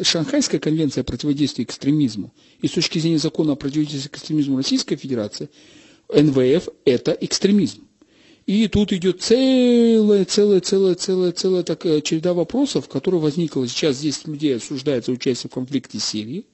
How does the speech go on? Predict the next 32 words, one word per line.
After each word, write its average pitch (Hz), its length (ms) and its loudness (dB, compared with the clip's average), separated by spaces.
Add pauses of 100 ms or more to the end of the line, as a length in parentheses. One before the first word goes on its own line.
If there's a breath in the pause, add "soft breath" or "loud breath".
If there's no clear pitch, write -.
(580 soft breath)
При 156 140 2
этом 170 240 0
мы 151 360 0 (540 soft breath)
имеем 147 400 4
ребят, 143 360 2
которые 131 400 0
добровольцами 135 720 2
повоевали 139 560 0
на 131 160 2
Украине 123 680 -2
и - 60 -12
тоже 135 260 -2
возвращаются. 160 840 -4 (600 soft breath)
Причем, 143 680 0
м, 135 40 0
ситуация 151 420 0
очень 156 220 -2
интересная. 170 440 -2
В - 20 -14
Табасранском 147 720 -2
районе, 175 340 2
в - 60 -6
селении 139 300 0
Хучни, 127 520 -4 (560 soft breath)
мне 147 240 4
человек 175 300 0
пригласил 147 460 -2
домой 151 320 0
во-, 139 260 -2
воды 139 320 -2
попить 151 320 -6
там, 120 260 -4